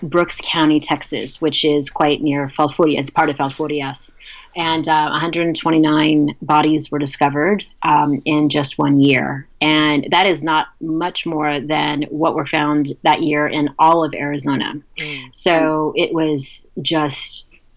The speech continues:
Speaker 1: it was, it was horrendous. And during the summer, when temperatures got up to, like, a hundred and ten, a hundred fifteen degrees,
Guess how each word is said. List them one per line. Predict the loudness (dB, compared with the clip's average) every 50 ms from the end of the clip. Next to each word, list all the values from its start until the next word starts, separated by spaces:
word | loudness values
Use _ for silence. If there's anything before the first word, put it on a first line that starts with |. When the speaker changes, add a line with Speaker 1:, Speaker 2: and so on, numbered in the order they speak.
| -14 -14 -4 -2
Speaker 1:
it | 0 0
was, | 0 0 0 2
it | 4 4
was | 4 4
horrendous. | 4 2 2 4 2 2 2 2
And | 2 4
during | 4 4 4 4
the | 2 2
summer, | 2 2 2 2 4 2 0 0 0
when | -2 -4 -4
temperatures | -4 -6 -6 -6 -6 -6 -8 -8 -8 -4
got | -2 0 0 0
up | -2 -4 -6
to, | -6 -6 -4
like, | -4 -4 -4 -4
a | -4 -4
hundred | -2 -2 0 0 0
and | 0 0
ten, | 0 0 0 0 2 2 2
a |
hundred | 2 2 2 2 2 2
fifteen | 0 -2 -4 -2 2 4 4 4
degrees, | 4 2 2 4 6 6 6 6 4 2 -2